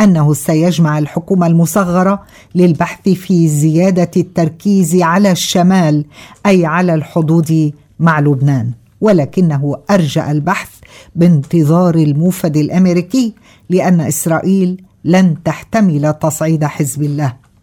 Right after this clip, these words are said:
وتضيف إن نتنياهو وفق المقربين منه ليس معنياً بحرب شاملة تحرق الأخضر واليابس، لكنه معني باستمرار الحرب على لهيب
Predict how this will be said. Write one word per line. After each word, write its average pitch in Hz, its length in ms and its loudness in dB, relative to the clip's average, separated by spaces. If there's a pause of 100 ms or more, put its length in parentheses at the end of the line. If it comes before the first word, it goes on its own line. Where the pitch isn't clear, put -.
(160)
وتضيف 147 640 -2 (200)
إن 208 240 2
نتنياهو 160 720 0 (340)
وفق 185 320 -2
المقربين 175 960 0
منه 220 220 2 (480)
ليس 220 500 2
معنياً 196 800 2 (240)
بحرب 160 880 -2
شاملة 190 800 0 (420)
تحرق 165 600 -4
الأخضر 202 880 -2
واليابس، 185 800 -2 (380)
لكنه 240 560 2
معني 202 540 2
باستمرار 185 840 0
الحرب 160 500 -2 (440)
على 170 340 2
لهيب 175 800 2